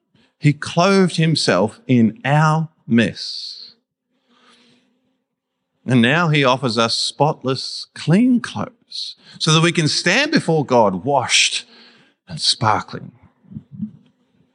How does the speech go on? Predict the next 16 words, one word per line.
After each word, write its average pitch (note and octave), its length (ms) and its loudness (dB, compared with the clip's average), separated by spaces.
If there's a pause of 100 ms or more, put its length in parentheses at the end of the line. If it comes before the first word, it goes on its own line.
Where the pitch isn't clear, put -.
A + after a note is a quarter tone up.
(240)
with - 120 -8
no G#2+ 220 4
blemishes A2 480 2
to - 80 -6
hide, F2+ 400 0
no G2+ 140 0
stains A2+ 520 0
to - 80 -4
cover G2+ 320 -4
up. - 200 -10 (2500)
This - 320 2
is G3+ 120 2
what G3+ 160 2
God B2 220 4
offers B2+ 320 0
us. - 720 -6